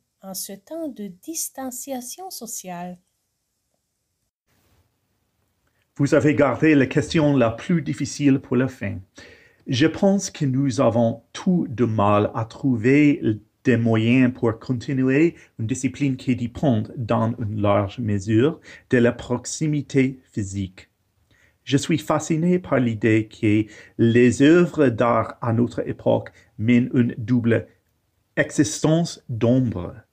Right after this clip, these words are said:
Speaker 2: dans les domaines virtuels. De ce point de vue, l'anthologie des œuvres en ligne semble être un champ d'exploration pertinent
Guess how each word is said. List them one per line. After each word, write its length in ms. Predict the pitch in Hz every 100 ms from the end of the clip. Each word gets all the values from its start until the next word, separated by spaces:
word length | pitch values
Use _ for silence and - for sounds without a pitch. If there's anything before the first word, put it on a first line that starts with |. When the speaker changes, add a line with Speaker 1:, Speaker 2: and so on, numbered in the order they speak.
| -
Speaker 2:
dans 400 | 104 101 107 -
les 200 | 104 110
domaines 420 | 110 101 101 95
virtuels. 500 | 92 90 - 101 78 - _ _ _ _ - - -
De 80 |
ce 140 | 139 185
point 280 | 180 190 185
de 140 | 160
vue, 340 | 120 139 127 - _
l'anthologie 1400 | - 120 120 127 131 - 160 151 135 104 107 139 101 95 - - _
des 140 | - -
œuvres 420 | 143 160 156 123
en 120 | 127 120
ligne 480 | 107 110 107 104
semble 460 | 104 - 123 110 110 -
être 320 | 123 123 127
un 100 | 131
champ 280 | 113 - 143
d'exploration 1200 | - - 143 - 135 127 123 120 - 120 120 127 127 - _
pertinent 720 | - 143 143 131 123 113 101